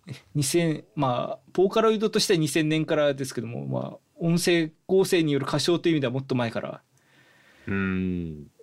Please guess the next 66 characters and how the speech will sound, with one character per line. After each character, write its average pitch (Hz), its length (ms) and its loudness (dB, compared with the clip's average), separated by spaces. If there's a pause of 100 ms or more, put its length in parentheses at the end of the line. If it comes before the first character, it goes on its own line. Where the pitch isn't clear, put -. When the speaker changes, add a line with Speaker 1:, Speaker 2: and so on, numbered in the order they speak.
Speaker 1:
か - 160 -4
な 135 120 0
り 120 120 -2
歴 127 200 -4
史 - 200 -2
を 135 60 2
持 135 100 0
っ 135 60 -4
て - 220 -6
今 131 180 0
で 120 80 -4
も 117 80 -6
進 135 180 -2
化 131 120 -4
し - 100 -6
続 123 200 -4
け 127 120 -2
て 120 100 -2
る - 80 -12
っ - 40 -18
て - 100 -20
い - 0 -
う 127 40 -14
と - 80 -12
こ - 100 -8
ろ 113 80 -4
で。 131 300 -8 (1700)
Speaker 2:
で 117 80 2
ね、 151 160 4
今 110 160 0
も 95 120 -2
ね、 113 320 0
曲 104 500 -2
は、 98 380 0 (720)
ね、 107 340 -2 (440)
グ 104 100 -2
ッ 95 60 -6 (120)
バ 117 140 2
イ 110 60 0
宣 113 280 -2
言 92 160 -2
み 85 80 -8
た 87 120 -6
い 82 40 -6
に、 80 340 -10
今 147 300 2
で 110 100 -2
も 92 180 -2
出 98 120 -2
て 92 140 -4
く - 80 -10
る 82 100 -8
曲 87 160 -6
と 87 100 -10
か 82 120 -6
あ 78 40 -4
り 78 60 -6
ま 82 120 -8
す - 140 -18
し - 60 -10
ね。 92 160 -6 (720)
Speaker 1:
そ - 260 -2
う - 40 2
で 127 40 -4
す 131 100 -6
ね。 135 120 -10